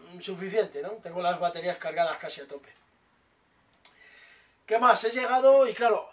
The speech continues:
eh, el autobús, cuando mira el termómetro había menos dos grados, ¿vale? Yo antes tenía una calefacción estacionaria de quinientos, no, perdón, de cinco mil vatios, y esa pues me llegaba el aire caliente hasta aquí, hasta la cafetera.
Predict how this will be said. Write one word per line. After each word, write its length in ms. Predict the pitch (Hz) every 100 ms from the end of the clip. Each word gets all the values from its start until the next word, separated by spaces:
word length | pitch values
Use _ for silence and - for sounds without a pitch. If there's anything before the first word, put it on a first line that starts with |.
| -
eh, 480 | 170 170 170 170 165
el 80 | 175
autobús, 420 | 190 190 220 233
cuando 220 | 214 214
mira 160 | 233 226
el 80 |
termómetro 460 | 220 214 220 220 208
había 180 | 202 220
menos 500 | 202 185 175 165 160
dos 200 | 185 -
grados, 500 | - - 107 - - _ _ _
¿vale? 280 | 120 151 - 165
Yo 180 | 214
antes 340 | 240 240 247 233
tenía 200 | 214 220
una 160 | 208
calefacción 460 | 196 180 - - 214
estacionaria 720 | - 190 185 190 214 208 240 _ _ _ - _ _ _
de 580 | 170 170 170 170 170 -
quinientos, 640 | 160 190 190 175 - - _ _
no, 180 | 185 185
perdón, 240 | 170 185
de 80 | 165
cinco 320 | 151 156 143
mil 160 | 175 185
vatios, 480 | 208 214 226 285 - _ - - - _ _
y 160 | 180 240
esa 300 | 240 269 262
pues 360 | 240 208 -
me 140 | 185 180
llegaba 400 | 190 208 226 220
el 100 | 175 214
aire 200 | 233 233
caliente 360 | 214 226 240
hasta 220 | 226 -
aquí, 140 | 175 190
hasta 200 | - 185
la 120 | 185
cafetera. 500 | 156 165 165 -